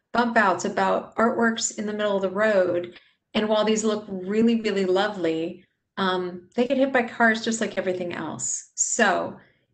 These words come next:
if you have a project that is in a median, is in a roundabout, is near a roadway,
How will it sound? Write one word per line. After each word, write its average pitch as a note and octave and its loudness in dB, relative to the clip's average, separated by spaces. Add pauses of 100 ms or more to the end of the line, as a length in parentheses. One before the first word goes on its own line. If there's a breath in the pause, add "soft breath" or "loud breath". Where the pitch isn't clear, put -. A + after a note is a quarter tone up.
(160)
if C4+ 4
you C#4+ 2
have A#3+ 0
a A#3 -2
project - -2
that G#3 -2
is A3 0
in G#3+ -2
a G#3+ -4
median, F#3 -2
is F#3+ -2 (500 soft breath)
in G#3 -2
a G#3 0
roundabout, F#3+ 2
is F#3+ -2
near G3+ 0
a G3+ 0
roadway, F#3+ 0